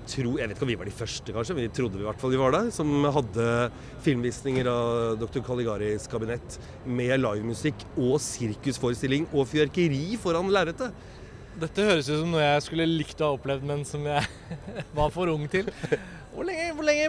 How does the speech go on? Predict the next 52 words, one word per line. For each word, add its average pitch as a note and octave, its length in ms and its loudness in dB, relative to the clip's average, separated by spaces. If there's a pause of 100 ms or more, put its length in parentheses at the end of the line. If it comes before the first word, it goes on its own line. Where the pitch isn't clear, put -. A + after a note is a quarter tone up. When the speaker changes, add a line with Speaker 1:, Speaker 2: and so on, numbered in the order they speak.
Speaker 2:
pågikk F#3 380 6
denne G#3 180 2
gullalderen G3+ 560 4
for G#3 80 -2
Underdog G3 400 0
Filmklubb F#3+ 400 -2
her G3 160 6
på F#3 160 2
Sentrum F3+ 400 -2
Scene E3+ 240 4
da, D#3 320 4
Arne? D#3 320 2
Var E3+ 160 2
det, E3+ 60 6 (500)
var D3+ 160 6
det E3 400 6
de E3 160 0
årene C#3+ 240 2
der D3 160 4
midt D3 240 -4
på - 140 -2
nittitallet C3 500 0
som C#3+ 80 -2
var A#2+ 240 4
liksom, A#2 240 -4 (160)
det C3 140 -2
var C#3 100 -2
da B2+ 140 2 (160)
det C#3 100 -2
gløda A#2+ 400 0
mest, G3 240 -2
eller? F#3+ 380 0 (100)
Og E3+ 140 -2
når D#3+ 180 4 (160)
gikk D#3+ 240 0
du D#3 80 -2
videre B2+ 340 -2
for B2 140 -4
å A#2+ 140 -2 (340)
Speaker 1:
Det C#3+ 100 4
stoppet - 460 0
helt B2 160 2
av B2+ 80 2
seg D#3 160 0
selv F#3+ 240 4
når E3+ 220 0
Olav C3+ 260 0
Thon B2+ 240 -2
kjøpte - 400 -4
Sentrum C3+ 320 -2
Scene A2+ 240 -4 (160)
og D3+ 80 -8